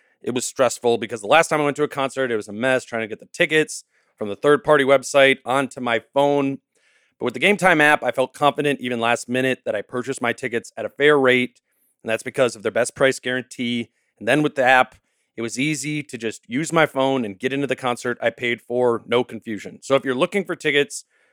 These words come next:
to a Lynx game, a Twins game, or a concert this summer, check out the Game Time app. You'll get images of your seats when you buy,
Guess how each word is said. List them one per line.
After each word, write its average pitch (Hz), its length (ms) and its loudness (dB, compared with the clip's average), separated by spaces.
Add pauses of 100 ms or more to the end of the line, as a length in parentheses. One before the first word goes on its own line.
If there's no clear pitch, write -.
(140)
to 113 100 -4
a 107 40 0
Lynx 139 280 -2
game, 135 380 -2
a 107 60 -4
Twins 139 340 -4
game, 135 400 -2
or 107 80 -4
a - 40 -8
concert 135 420 -4
this 123 160 -8
summer, 131 420 0 (340)
check 160 200 2
out 175 100 6
the 156 60 -10
Game 143 220 0
Time 143 260 0
app. 127 280 2
You'll 123 140 -6
get 143 240 -4 (300)
images 156 500 -2
of 123 140 -14
your 110 80 -8
seats - 360 -10
when 135 120 -6
you 113 80 -8
buy, 131 480 4